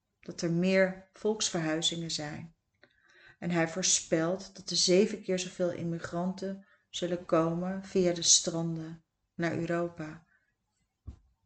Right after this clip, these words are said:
Ook anticipeert Nostradamus op een klimaatoorlog.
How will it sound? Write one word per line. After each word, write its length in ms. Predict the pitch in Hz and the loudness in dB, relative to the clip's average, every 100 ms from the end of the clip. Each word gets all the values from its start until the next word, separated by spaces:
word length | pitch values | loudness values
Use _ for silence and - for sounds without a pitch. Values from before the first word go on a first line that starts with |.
| _ _ _ _ _ _ _ _ - - - - - | _ _ _ _ _ _ _ _ -20 -16 -16 -18 2
Ook 300 | 185 196 196 | 6 6 2
anticipeert 760 | - 190 - - - 180 180 | -4 -4 -2 -4 -2 -2 0
Nostradamus 840 | 185 185 - 180 160 151 165 175 - | -2 -4 -4 -4 -2 0 0 -2 -4
op 60 | - | -8
een 80 | |
klimaatoorlog. 1300 | - 190 185 190 208 202 - 156 156 156 160 - - | -6 -2 0 2 0 -2 -6 -8 -8 -10 -14 -18 -20